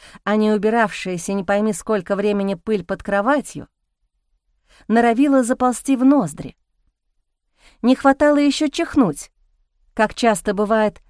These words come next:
в нелепых ужастиках. Но нет, чихать не хотелось. Хотелось визжать, колотить кулаками куда придётся и даже, возможно, поплакать. Что угодно, только не чихать.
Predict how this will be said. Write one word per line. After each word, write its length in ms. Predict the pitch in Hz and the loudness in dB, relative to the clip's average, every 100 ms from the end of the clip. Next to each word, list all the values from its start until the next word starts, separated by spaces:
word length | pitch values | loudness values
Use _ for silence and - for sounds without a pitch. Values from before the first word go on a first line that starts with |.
| - | -8
в 140 | 190 | 0
нелепых 500 | 226 233 226 226 220 | 2 4 2 0 -2
ужастиках. 760 | 254 208 147 - - - - _ _ _ _ _ _ _ _ - | -2 -2 -6 -10 -18 -20 -20 _ _ _ _ _ _ _ _ -2
Но 160 | 233 294 | 4 6
нет, 360 | 277 156 _ _ _ _ _ - - - - | 6 2 _ _ _ _ _ -20 -20 -20 -20
чихать 400 | - 240 285 285 | -6 -4 0 2
не 100 | 277 | 2
хотелось. 640 | 269 302 - 156 135 - - - - - - - - - - | 2 0 -2 -8 -8 -16 -20 -20 -20 -20 -20 -20 -20 -20 -6
Хотелось 580 | 233 220 269 254 233 | -2 2 2 2 0
визжать, 720 | 220 254 226 220 302 160 - - _ _ _ _ _ - | -2 0 0 0 0 -2 -10 -20 _ _ _ _ _ -2
колотить 520 | 240 240 233 285 - | 2 2 2 0 0
кулаками 540 | 254 240 226 277 262 | 0 0 2 4 4
куда 280 | 254 247 254 | 2 2 0
придётся 580 | 262 254 247 285 - - | 2 -2 0 0 -2 -8
и 160 | - 226 | -4 2
даже, 280 | 269 262 | 2 4
возможно, 540 | 262 269 262 285 254 277 | 4 4 6 6 4 2
поплакать. 680 | 320 311 202 - - - _ _ _ _ _ _ _ _ _ _ _ _ _ _ | 2 0 -4 -4 -12 -20 _ _ _ _ _ _ _ _ _ _ _ _ _ _
Что 400 | - - 330 349 | -12 0 4 4
угодно, 460 | 294 320 175 180 175 | 4 2 2 0 0
только 360 | 220 220 240 | 0 0 2
не 140 | 247 269 | 2 2
чихать. 520 | 285 - 160 - | -2 -6 -10 -10